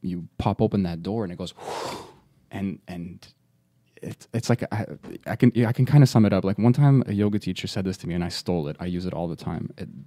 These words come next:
people say, like, uh, "Put your, put your mind on your breath," you know, like, "Be aware of your breath." And then he said, he said, "You know what? Put your breath to your mind." Like, like the way you can imagine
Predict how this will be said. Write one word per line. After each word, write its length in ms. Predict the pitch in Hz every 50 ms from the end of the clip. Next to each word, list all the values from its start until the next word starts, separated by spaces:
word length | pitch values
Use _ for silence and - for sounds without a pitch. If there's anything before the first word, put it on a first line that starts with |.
| - -
people 240 | 110 107 - 113 107
say, 240 | - 113 110 110 104
like, 240 | 98 95 92 -
uh, 340 | 92 90 90 85 85 85 87
"Put 240 | - - - - -
your, 540 | 117 107 107 104 101 95 92 87 90 98 110 - - - _ _ _ _ _ _ _ _ _ _ _ -
put 100 | - 110
your 80 | 117 110
mind 200 | 104 101 104 101
on 100 | 95 90
your 80 | 87 85
breath," 400 | 85 90 76 - - - - - - -
you 80 | - 82
know, 100 | 87 92
like, 220 | 90 85 82 -
"Be 100 | - 95
aware 280 | 95 92 90 92 90 87
of 80 | 87 90
your 100 | 85 80
breath." 300 | 85 85 85 - - _ _ _ _ _ _ -
And 80 | 92 92
then 60 | 92
he 60 | 98
said, 320 | 95 - 101 92 90 92 - _
he 80 | - 104
said, 180 | - - 95 90
"You 60 | 92 95
know 100 | 107 110
what? 260 | 127 135 120 - -
Put 140 | - - -
your 100 | 127 131
breath 560 | 110 101 104 92 92 92 113 - - - - _ _ _ _ _ _ _ _ _ _ -
to 100 | - 98
your 80 | 90 85
mind." 460 | 80 85 85 87 73 - - - - _ _ _ _ _ _ _ _ _ _ _ _ _ _ _ - -
Like, 360 | 95 85 82 - - _ _ _ _ _ _ _ _ _ _ _ _ -
like 180 | 98 95 -
the 80 | - 95
way 120 | 95 101
you 120 | 110 110 104
can 160 | - 110 98
imagine 880 | 92 87 87 87 90 95 90 95 95 92 95 92 92 95 92 95 -